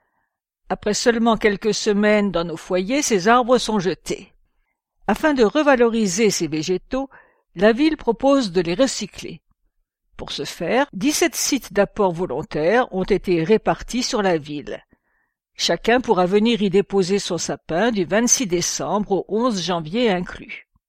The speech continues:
Passé cette date, les conifères naturels seront broyés et principalement utilisés dans les espaces verts de la ville en paillage. Retrouvez les dix-sept sites d'apport volontaire sur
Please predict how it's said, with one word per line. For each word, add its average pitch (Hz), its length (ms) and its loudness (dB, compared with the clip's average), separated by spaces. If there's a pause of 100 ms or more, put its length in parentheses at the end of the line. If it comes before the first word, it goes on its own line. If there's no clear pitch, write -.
(800)
Passé 208 300 2
cette - 280 -4
date, 165 500 -2 (460)
les 220 240 -2
conifères 294 480 0
naturels 226 580 0
seront 190 320 -2
broyés 165 600 -4 (300)
et 208 140 2
principalement 262 800 0
utilisés 196 840 -4
dans 202 140 2
les 170 260 -2
espaces 185 480 0
verts 226 320 4
de 190 100 0
la 165 180 2
ville 196 460 0 (200)
en 160 160 -4
paillage. 175 720 -4 (720)
Retrouvez 214 680 2
les 156 180 -4
dix-sept 269 380 0
sites - 400 0
d'apport 175 500 -2
volontaire 180 720 2
sur 160 500 -4